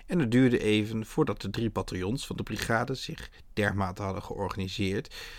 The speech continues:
zodat ze in staat waren de groepjes Duitsers op te sporen en uit te schakelen. De brigade had tot doel gekregen om de weg tussen Hamminkellen en Rees veilig te stellen.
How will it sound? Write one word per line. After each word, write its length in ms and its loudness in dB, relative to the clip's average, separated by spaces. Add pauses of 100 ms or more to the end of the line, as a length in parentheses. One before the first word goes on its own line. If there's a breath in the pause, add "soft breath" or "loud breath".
(120 loud breath)
zodat 260 2
ze 80 0
in 60 -2
staat 300 2
waren 240 2
de 60 0
groepjes 340 -4
Duitsers 440 -2
op 160 -6
te 100 -2
sporen 500 2
en 200 -4
uit 180 0
te 80 -8
schakelen. 540 -6 (1600 loud breath)
De 80 -20
brigade 440 4
had 100 0
tot 180 0
doel 120 6
gekregen 420 2
om 80 0
de 80 0
weg 180 2
tussen 280 -6
Hamminkellen 680 6
en 200 -2
Rees 600 2
veilig 420 0
te 120 -8
stellen. 300 -8